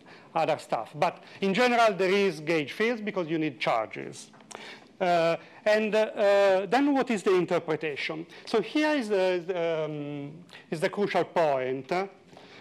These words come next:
and the difference between magnetically charged and electrically charged black hole. So let's distinguish the,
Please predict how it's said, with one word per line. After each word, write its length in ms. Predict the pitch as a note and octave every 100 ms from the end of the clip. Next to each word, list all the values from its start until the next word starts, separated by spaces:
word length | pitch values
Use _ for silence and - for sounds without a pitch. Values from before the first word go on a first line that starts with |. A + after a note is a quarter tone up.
| -
and 120 | F3
the 80 | F#3
difference 400 | A3+ A3+ G#3 D3
between 840 | E3+ E3+ F3 E3 D#3+ D#3+ D#3+ E3 E3 -
magnetically 600 | F3 E3 G3+ A3+ A3+ G3+
charged 520 | F3+ F#3 D#3+ D3+ D#3+ E3
and 120 | D3
electrically 640 | D3 D3+ D3 D#3 D#3+ D3
charged 520 | C#3+ C#3+ B2 C#3+ C#3
black 280 | C#3 B2+ -
hole. 260 | - - - - - - - - - - -
So 140 | - E3+
let's 260 | F#3 A#3+
distinguish 680 | A#3 A#3+ - F3+ E3+ D#3+ D#3+
the, 140 | D#3+